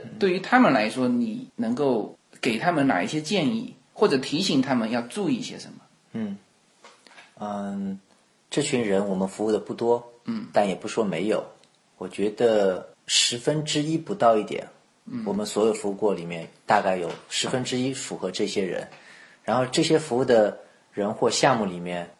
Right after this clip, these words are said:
Speaker 2: 靠谱程度远远高于学生创业。
Speaker 1: 啊。
Speaker 2: 啊，这是实在的。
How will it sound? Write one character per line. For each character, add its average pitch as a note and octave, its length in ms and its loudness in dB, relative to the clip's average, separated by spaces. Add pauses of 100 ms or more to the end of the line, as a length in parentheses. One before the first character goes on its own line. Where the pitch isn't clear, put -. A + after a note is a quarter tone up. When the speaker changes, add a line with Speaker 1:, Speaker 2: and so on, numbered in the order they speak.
(200)
Speaker 2:
靠 - 240 4
谱 - 160 -4
程 F#2+ 240 -6
度 G#2+ 200 -2
远 G2 200 0
远 A2+ 180 0
高 F#2+ 200 2
于 E2+ 100 -4
学 E2 200 -8
生 E2+ 180 -8
创 E2+ 240 -12
业。 - 120 -16 (180)
Speaker 1:
啊。 - 500 -8 (180)
Speaker 2:
啊， A2+ 120 0
这 C#3 160 2
是 - 120 -4
实 - 180 -4
在 G2+ 200 2
的。 - 180 -10